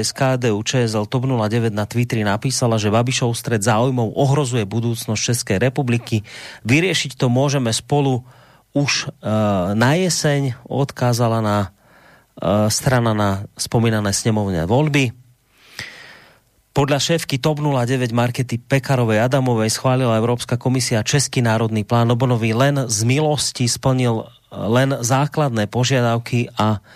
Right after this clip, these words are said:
nie je premyslený. Čo je však vôbec najdôležitejšie, vyplácanie peňazí podmienuje Európska únia zabránením stretu záujmov premiéra.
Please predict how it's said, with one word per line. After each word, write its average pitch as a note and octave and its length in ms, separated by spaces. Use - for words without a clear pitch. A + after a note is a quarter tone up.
nie B2+ 240
je G#2 80
premyslený. C#3+ 640
Čo C#3 240
je - 80
však A#2+ 160
vôbec A#2 320
najdôležitejšie, A#2+ 960
vyplácanie A#2+ 560
peňazí A2 480
podmienuje B2+ 640
Európska A#2+ 480
únia A2 240
zabránením A#2+ 720
stretu B2 400
záujmov G#2 480
premiéra. C3 640